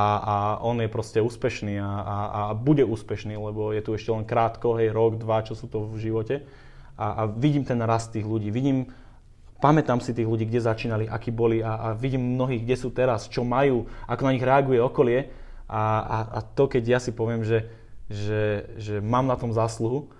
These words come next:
a keď on, povedzme si, preberá nejaké ocenenie na nejakej veľkej porade alebo niekde a povie, že ďakuje a spomenie moje meno, tak, eh, to je proste pre mňa život. Hej, to je proste pre mňa život, že teraz žijem,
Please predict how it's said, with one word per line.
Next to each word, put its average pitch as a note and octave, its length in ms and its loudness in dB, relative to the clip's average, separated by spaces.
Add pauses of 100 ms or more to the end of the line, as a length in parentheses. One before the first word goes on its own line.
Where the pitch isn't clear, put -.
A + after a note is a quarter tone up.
a - 80 -6
keď C3+ 240 2
on, C3+ 80 -4
povedzme C3 240 2
si, A2+ 160 -4
preberá B2 320 4
nejaké A2+ 160 -2
ocenenie A2 880 -2
na G#2 160 -6
nejakej G#2 240 -4
veľkej A2+ 320 0
porade G#2 240 -4
alebo G#2 240 -4
niekde G#2+ 320 -4
a G2 80 -2
povie, A2 560 0 (320)
že G#2 480 -2 (160)
ďakuje A2+ 560 0
a A#2 80 -6
spomenie A#2 320 -2
moje A2+ 240 0
meno, C3 320 0 (480)
tak, G#2 400 -2
eh, A2 80 -2 (1500)
to A2 160 -2
je A2 160 -4
proste G#2+ 720 -6
pre G#2+ 160 -2
mňa G#2+ 80 -4
život. G2+ 320 -2 (160)
Hej, G#2+ 240 -10
to G#2+ 80 -4
je - 20 -6
proste G#2+ 300 -10
pre A2 80 -6
mňa G#2 160 -6
život, G#2 320 -2
že G2+ 400 -4 (240)
teraz G#2+ 320 0
žijem, G2+ 240 -4